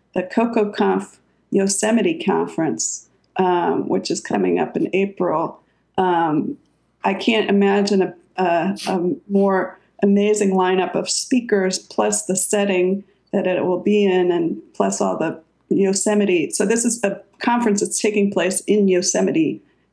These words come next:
the national park, not just a conference about Yosemite, the operating system. So, um, that, uh,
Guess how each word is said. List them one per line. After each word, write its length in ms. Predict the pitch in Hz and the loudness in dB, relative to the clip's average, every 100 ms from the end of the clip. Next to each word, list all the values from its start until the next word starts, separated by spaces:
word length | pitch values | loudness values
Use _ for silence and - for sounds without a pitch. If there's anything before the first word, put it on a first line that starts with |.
| - | -2
the 400 | 175 160 160 - - _ _ | 0 2 0 -6 -18 _ _
national 440 | 180 175 - 180 - - | 0 0 0 -2 -2 -2
park, 400 | 180 - - - _ - | -2 -2 -8 -14 _ -2
not 420 | 185 175 - - | 0 -2 -6 -16
just 420 | - 190 - - | -4 -4 -4 -6
a 60 | - | -8
conference 500 | 202 185 - - - | -2 -2 -2 -4 -6
about 300 | - 165 - | -4 -2 0
Yosemite, 480 | - - 185 170 160 | -2 -2 -4 -2 -2
the 140 | - | -2
operating 480 | - 170 - - - | -2 -4 -6 -6 -6
system. 520 | - - - - 202 | -6 -8 -8 -8 -8
So, 500 | - - 190 185 202 - _ - - - _ - | -6 -4 -2 -2 -6 -10 _ -20 -20 -20 _ -2
um, 440 | 190 185 185 190 | 0 0 0 -2
that, 420 | 196 214 233 - | -2 -2 -4 -4
uh, 400 | 208 190 170 190 | -2 0 -2 -4